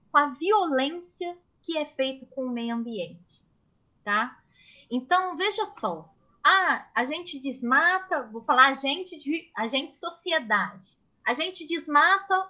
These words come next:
um morro onde estava cheio de árvores e a gente desmata. Começa a vir chuvas, que é algo natural, e graças a Deus que é natural, porque se a gente não tivesse as chuvas, nós ti-,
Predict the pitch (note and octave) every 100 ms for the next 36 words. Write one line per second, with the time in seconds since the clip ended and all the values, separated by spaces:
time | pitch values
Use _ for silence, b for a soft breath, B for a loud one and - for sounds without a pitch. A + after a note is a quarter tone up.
0 | _ D4 F#4 E4 C#4+ D4 E4 D4 D#4+ D#4+
1 | D#4 - C#4 C#4+ - F#4 F#4 D4+ C4 C4+
2 | D#4+ C#4+ D4 C#4+ C#4 D4 - C#4+ D#4 A#3+
3 | G3 F3 - - - _ _ _ _ _
4 | _ _ _ F#4 F#4 D4 D4 D4+ D4 F4
5 | - D4 E4 G4+ G#4+ _ - A3 A3 A3
6 | A3+ A3+ A3+ - A3 G3 A3 D#4 A#3 F#3+
7 | G#3 B3 F4+ D#4 - - G#4+ A4 - G#3+
8 | G#3+ - G#3 F3 G3+ C#4 - - _ G#3+
9 | G#3 A3 _ - G3 F#3+ G#3 - G#3 -
10 | G3+ G3+ A3 G3 - G3+ G3 G3+ G3+ -
11 | G3